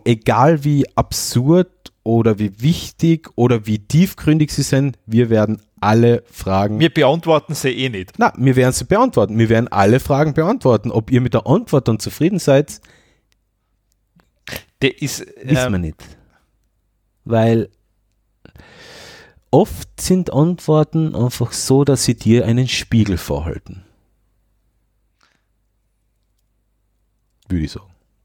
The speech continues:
Speaker 1: Also, würde ich nicht garantieren, dass man alles, aber stellt eure Fragen, wir beantworten sie liebend gerne, ähm, in der Frage fünfundsiebzig, äh, in der Folge fünfundsiebzig, und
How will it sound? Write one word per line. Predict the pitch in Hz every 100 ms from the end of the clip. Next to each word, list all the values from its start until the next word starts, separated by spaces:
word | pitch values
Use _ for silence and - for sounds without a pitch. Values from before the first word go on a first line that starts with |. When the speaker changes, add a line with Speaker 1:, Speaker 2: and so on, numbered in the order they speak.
| _ - - - - _
Speaker 1:
Also, | 117 117 123 110 - _ _ _ _ _ -
würde | 117 123
ich | 123
nicht | 117
garantieren, | 117 107 101 113 104
dass | 95
man | 98
alles, | 87 92 - - - _ _ _ _ _ _ _ _ _ _ _ - -
aber | - 127 139 - - -
stellt | - - 135 156 190 - - - -
eure | 113 107
Fragen, | - 110 135 160 151 87
wir | 104 120
beantworten | 117 104 110 110 104 101
sie | - 98
liebend | 95 95 90
gerne, | 110 120 147 147 139 - -
ähm, | 69 71 82 90 92 98 98 95 85
in | 110
der | 107 101
Frage | 98 95
fünfundsiebzig, | 90 139 143 139 - 131 - - -
äh, | 104
in |
der | 90
Folge | - 120 147
fünfundsiebzig, | - 135 127 127 120 - 127 117
und | - 101 104 101 101 101 98 95 92